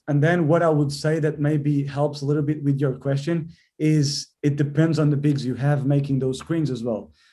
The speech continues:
So if you can have a big that can stretch the floor and pop out after, after the off ball screen, then probably in some way, uh, uh, or another, you'll have more space in the paint.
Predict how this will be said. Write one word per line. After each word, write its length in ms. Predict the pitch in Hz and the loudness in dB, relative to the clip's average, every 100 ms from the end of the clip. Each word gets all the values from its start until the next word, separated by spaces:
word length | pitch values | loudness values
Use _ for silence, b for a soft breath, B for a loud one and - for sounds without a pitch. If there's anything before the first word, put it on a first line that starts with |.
| b | b
So 260 | - 147 139 | -2 2 4
if 240 | 139 143 | 2 0
you 80 | 143 | 0
can 200 | 139 160 | 0 0
have 320 | 160 147 - - _ _ _ 135 | 2 0 -4 -16 _ _ _ -4
a 100 | 123 | -4
big 360 | 110 156 151 | 2 2 4
that 220 | 147 139 | 2 0
can 140 | - 139 | 0 0
stretch 380 | 139 156 147 - | 0 -2 -2 -2
the 120 | 139 | -2
floor 320 | - 127 151 | -2 2 4
and 260 | 151 139 143 | 4 2 0
pop 220 | 143 143 | -2 0
out 260 | 139 143 143 | 0 0 -4
after, 360 | 139 143 139 | -4 -4 -4
after 300 | 139 131 143 | -4 -2 -2
the 200 | 135 131 | 0 -2
off 220 | 139 139 139 | 0 -2 0
ball 160 | 131 | -4
screen, 460 | 123 - 147 175 175 b b b | -4 0 2 0 -4 b b b
then 320 | - 147 143 143 | 0 2 2 0
probably 800 | - 175 180 151 123 131 131 147 | 2 4 4 2 2 0 0 0
in 140 | 139 | 0
some 340 | 139 - 160 151 | 0 -2 2 4
way, 360 | 151 147 143 | 4 4 2
uh, 60 | 147 | 0
uh, 480 | 131 127 131 127 131 | -4 -2 -4 -2 -2
or 180 | 143 131 | 0 0
another, 420 | 147 147 123 113 B B | 0 0 -2 -4 B B
you'll 120 | 143 | 0
have 240 | 143 151 131 | 4 2 4
more 240 | 151 151 | 4 4
space 380 | 143 - 135 139 | 0 -2 -2 0
in 60 | |
the 100 | 127 | -4
paint. 360 | 120 151 117 | -2 -2 -2